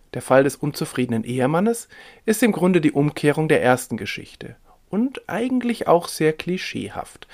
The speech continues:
Reggie Wade führt eine Ehe, die zwar etliche Jahre überstanden hat, aber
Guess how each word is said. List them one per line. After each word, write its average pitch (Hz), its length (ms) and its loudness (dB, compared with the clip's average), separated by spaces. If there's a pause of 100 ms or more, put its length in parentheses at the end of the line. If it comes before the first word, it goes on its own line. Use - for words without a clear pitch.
(340)
Reggie 135 460 4
Wade 156 500 4
führt 135 360 0
eine 131 200 -2
Ehe, 175 380 6 (300)
die 156 120 -2
zwar - 240 4
etliche 254 360 0
Jahre 160 340 6
überstanden 147 760 2
hat, 165 220 0
aber 160 320 6